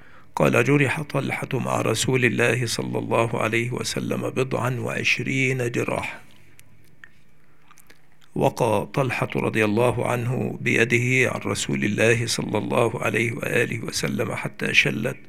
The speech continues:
وانهزم الناس عنه، وأبو طلحة بين يديه صلى الله عليه وسلم مجوب عليه، أي مترس عليه بحجفة له، والحجفة ترس صغير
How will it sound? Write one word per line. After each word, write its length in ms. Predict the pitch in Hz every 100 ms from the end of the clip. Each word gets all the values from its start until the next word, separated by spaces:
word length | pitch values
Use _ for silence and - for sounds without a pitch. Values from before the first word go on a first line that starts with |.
| - - - - - - - - - - - -
وانهزم 520 | - 123 147 135 123
الناس 380 | 120 113 123 -
عنه، 300 | - - 139 - -
وأبو 360 | 104 117 107
طلحة 580 | 104 123 123 113 143 143 -
بين 220 | 123 117
يديه 720 | 104 - 120 120 131 135 131
صلى 340 | - 139 131
الله 440 | 110 113 117 120 127
عليه 300 | 107 117 117
وسلم 580 | - - - 117 131 143 - - - - - - -
مجوب 800 | 147 117 131 127 123 135 120 123
عليه، 720 | 101 110 127 127 143 131 127 - -
أي 120 | 120
مترس 640 | 107 113 139 135 123 - -
عليه 540 | 120 110 123 120 123
بحجفة 640 | 107 110 139 127 113 135 -
له، 360 | 123 120 147 - - - - - - - - - - - - - - -
والحجفة 720 | 67 - - 160 143 143 - - - - - - -
ترس 320 | 151 143 143
صغير 840 | 123 117 120 113 135 135 135 131